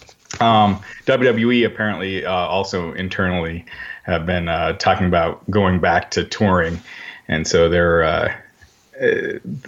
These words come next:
they don't expect anything before July, but, uh, they're apparently looking after, and as we mentioned in the past, they are looking to, uh, you know, have SummerSlam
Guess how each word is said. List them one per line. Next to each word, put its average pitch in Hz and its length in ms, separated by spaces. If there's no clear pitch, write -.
they 120 240
don't 123 180
expect 113 340
anything 107 360
before 98 320
July, 92 640
but, 90 420
uh, 80 240
they're - 300
apparently 190 400
looking 107 280
after, 95 440
and 90 280
as - 60
we 123 80
mentioned 110 360
in 90 100
the 80 60
past, 101 440
they 98 100
are 110 160
looking 98 440
to, 82 520
uh, 82 40
you 90 160
know, 80 100
have 85 200
SummerSlam 80 720